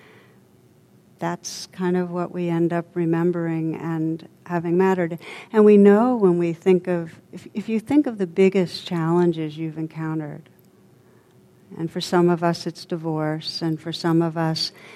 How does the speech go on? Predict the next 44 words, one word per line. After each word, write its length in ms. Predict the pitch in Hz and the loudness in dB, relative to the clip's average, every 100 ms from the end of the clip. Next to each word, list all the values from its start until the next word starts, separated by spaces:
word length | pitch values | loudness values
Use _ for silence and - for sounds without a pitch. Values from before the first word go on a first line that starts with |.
| - | -20
it's, 380 | - 175 170 - | -4 -2 -2 -2
you 100 | 175 | 0
know, 140 | 160 156 | 0 -2
the, 140 | 165 | -12
the, 260 | 160 165 - - - | -10 -10 -10 -14 -12
around 340 | 180 170 160 | -4 0 0
the 80 | 160 | 0
custody, 640 | 160 180 170 - 170 170 | -2 -4 -4 -6 -4 -2
or 80 | 165 | -2
some 280 | 160 180 175 | 0 2 4
of 180 | 175 165 | 2 0
us 300 | 165 160 - | -2 -4 -8
it's 320 | 160 - - | -10 -10 -14
health 440 | 160 175 170 - - _ _ _ 175 | -2 0 0 -6 -20 _ _ _ -2
our 120 | 170 | 0
own 160 | 170 | 0
health. 280 | 165 170 160 | -2 -2 -4
Some 240 | - 180 175 | -4 0 2
of 160 | 175 | 0
us, 240 | 165 165 - | -6 -12 -16
it's 380 | - - - | -20 -20 -16
a 20 | 160 | -10
big 220 | 185 170 | -8 -8
sudden 480 | - 185 180 175 170 | -2 0 4 4 4
loss 400 | 165 165 165 175 | 2 0 -4 -10
of 100 | 160 | -8
somebody 580 | 175 165 165 165 165 160 - - - _ _ | -4 -4 -2 -4 -6 -10 -20 -20 -20 _ _
that 160 | - - | -6 -4
we 100 | 170 | -4
love. 500 | 170 160 160 160 165 - _ _ _ _ _ | -2 0 0 -2 -8 -18 _ _ _ _ _
Others, 280 | - 185 180 | -2 2 2
it 100 | 175 | 0
might 180 | 165 165 | -2 -4
be 140 | 175 | -4
like, 260 | 165 151 - _ - | -4 -6 -10 _ -20
uh, 220 | 165 151 | -16 -14
you 120 | - 160 | -10 -10
know, 120 | 160 | -10
a 100 | 165 | -8
real 180 | 170 160 | -6 -6
failure 760 | - - 165 165 165 165 165 | -8 -4 -2 0 -2 -2 -2
at 180 | 156 156 | -4 -8
work. 460 | - 160 156 160 160 _ | -8 -8 -6 -8 -12 _
Or 160 | - | -18